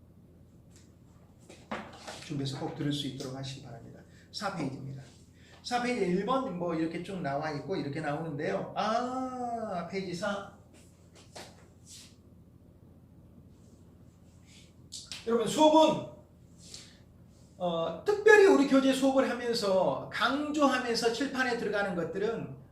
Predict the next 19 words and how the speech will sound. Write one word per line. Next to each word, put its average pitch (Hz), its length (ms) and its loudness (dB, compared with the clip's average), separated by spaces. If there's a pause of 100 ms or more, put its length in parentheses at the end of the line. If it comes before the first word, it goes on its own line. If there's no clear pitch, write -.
(140)
토익 330 540 0
위주의 214 420 -6
수업을 208 420 -2
좀 185 160 -4
많이 156 240 -6
하겠습니다. 165 680 -8 (1040)
제일 151 100 -10
첫 180 140 -10
번째, 165 380 -8 (160)
임영 220 340 -4
교수 208 260 -2
수업 175 480 -6
뭘 208 320 -2
위주로 180 280 -6
한다? 180 580 -2 (100)
토익 269 380 0
위주의 175 400 -6
수업을 165 400 -6
한다. 135 320 -14